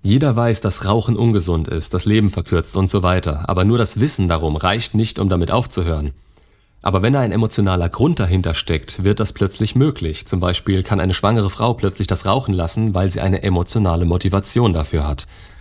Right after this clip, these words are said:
Unser Verstand und unsere Intelligenz machen die Vorschläge für bestimmte Entscheidungen. Die letztendliche Entscheidung fällen die Emotionen.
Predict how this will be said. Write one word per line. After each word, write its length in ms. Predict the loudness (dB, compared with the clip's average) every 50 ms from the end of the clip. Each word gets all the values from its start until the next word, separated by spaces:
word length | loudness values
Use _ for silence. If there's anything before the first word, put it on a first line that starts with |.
| -20 -20 -12 -4
Unser 280 | 0 2 2 2 2 0
Verstand 520 | 0 -2 -4 -4 -2 -2 -2 -2 -2 -2
und 100 | -2 0
unsere 260 | 0 0 0 0 0
Intelligenz 840 | -2 -2 0 0 0 0 0 0 0 0 0 -2 -4 -6 -6 -8 -10 -6
machen 380 | -2 0 2 2 2 2 0 2
die 100 | 2 0
Vorschläge 580 | 0 2 2 2 2 2 0 0 0 0 0 0
für 120 | 0 0
bestimmte 360 | 0 0 2 2 2 2 2
Entscheidungen. 640 | 0 0 0 0 0 2 0 0 -2 -2 -4 -4 -6 -8 _ _ _ _ _ _ _ _ _ _ 0 2
Die 80 | 4
letztendliche 680 | 4 4 2 0 0 0 0 0 2 2 0 0 0 0
Entscheidung 640 | 0 0 0 0 0 0 0 0 0 0 -2 -4
fällen 340 | -4 -2 0 2 2 2 2
die 100 | 2 2
Emotionen. 720 | 2 2 2 0 0 0 0 0 2 2 2 0 -2 -4 -6